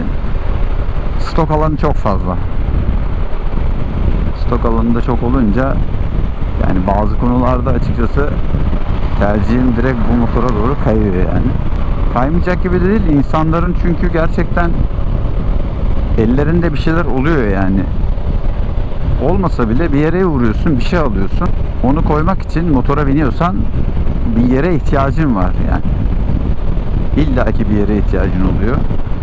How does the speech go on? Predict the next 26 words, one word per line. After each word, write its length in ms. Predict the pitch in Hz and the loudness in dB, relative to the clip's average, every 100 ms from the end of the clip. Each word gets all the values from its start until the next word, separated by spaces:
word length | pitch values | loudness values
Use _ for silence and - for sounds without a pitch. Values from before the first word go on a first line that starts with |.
| - - - - - - - - | -2 0 0 0 0 -2 0 0
Böyle 240 | 107 139 160 | 0 2 0
bir 100 | 156 | 0
durumda 380 | 175 175 190 | 0 0 0
da 160 | 208 220 - - - - - | 0 0 0 0 0 -2 -2
top 240 | - 165 - | -2 0 0
case 280 | 156 151 160 | 0 0 0
olmayan 340 | 156 143 131 | 0 0 0
motor, 400 | 135 170 160 180 | 0 0 0 0
e, 520 | - - - - - 110 113 113 110 - | 0 -2 -2 0 0 0 0 0 0 0
açıkçası 600 | 135 - - 127 175 180 - - - - - - - - - - - - - - - | 0 0 0 0 0 0 0 0 0 0 0 0 -2 0 0 0 0 -2 -2 -2 0
kafadan 380 | 139 143 151 165 - - - - - - - - - - - - - - - - - - - - | 0 0 0 0 0 0 0 0 0 0 0 0 0 0 -2 -2 -2 -2 0 0 0 0 0 2
eksi 300 | 139 - 170 | 0 0 0
yani. 320 | 117 90 82 85 - - - - - - - - | 2 0 0 0 0 0 0 0 0 2 0 0
Burada 260 | 117 127 139 | 0 0 2
ne 100 | 139 | 0
olmuş 680 | 175 170 127 117 107 - - 98 | 0 0 0 0 0 0 0 0
böyle? 180 | 98 98 | 0 2
Niye 260 | 127 131 | 2 0
böyle 300 | 120 104 95 | 0 0 0
bir 60 | 98 | 0
yoğun 340 | 101 98 95 | 0 2 2
bir 60 | 95 | 0
trafik 440 | 101 92 - - | -2 -2 0 0
var 180 | 131 - | 0 0
ki 100 | 113 | 0
acaba? 300 | 95 90 - | 0 -2 -2